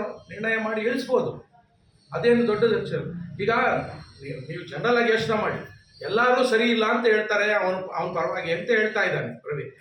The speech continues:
ಯಾರಾದ್ರೂ ಈಗ ಅವ್ರ ಜೊತೆಲಿ ಈಗ ಎಷ್ಟೊಂದು ಹೇಳಿದಾರಲ್ವ, ಯಾರಾದ್ರೂ ಬಂದಿದ್ರಾ? ಎಲ್ಲ ತೆಗ್ದಾಕಿರೋರೇ ಬಂದಿರೋದು. ಸರ್, ಈಗ ಏನಾಗಿದೆ, ಸಮಾಜ ಕಟ್ಟಕ್ ಬರ್ಬೇಕು. ಈಗ ಹೋಗ್ ಬ-, ಗುಲ್ಬರ್ಗ ಬಾ ಅಂತಾನೆ ಬರ್ಬೇಕು.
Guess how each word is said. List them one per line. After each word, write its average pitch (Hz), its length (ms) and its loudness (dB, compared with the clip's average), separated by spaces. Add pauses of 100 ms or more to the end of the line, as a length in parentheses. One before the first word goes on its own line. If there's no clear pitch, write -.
(240)
ಯಾರಾದ್ರೂ 262 440 4
ಈಗ 214 160 4
ಅವ್ರ 214 240 2
ಜೊತೆಲಿ 190 720 2 (280)
ಈಗ 185 160 -2
ಎಷ್ಟೊಂದು 240 500 2
ಹೇಳಿದಾರಲ್ವ, 202 680 4
ಯಾರಾದ್ರೂ 226 400 2
ಬಂದಿದ್ರಾ? 190 640 -2 (240)
ಎಲ್ಲ 247 240 2
ತೆಗ್ದಾಕಿರೋರೇ 247 640 4
ಬಂದಿರೋದು. - 600 2 (640)
ಸರ್, 226 140 2
ಈಗ 226 140 6 (200)
ಏನಾಗಿದೆ, 220 540 2
ಸಮಾಜ - 280 -2
ಕಟ್ಟಕ್ 226 460 -2
ಬರ್ಬೇಕು. 156 480 -2
ಈಗ 170 120 -4
ಹೋಗ್ 175 400 -2
ಬ-, 165 360 -4
ಗುಲ್ಬರ್ಗ 220 320 0
ಬಾ 202 240 0
ಅಂತಾನೆ 214 320 -4
ಬರ್ಬೇಕು. 208 540 0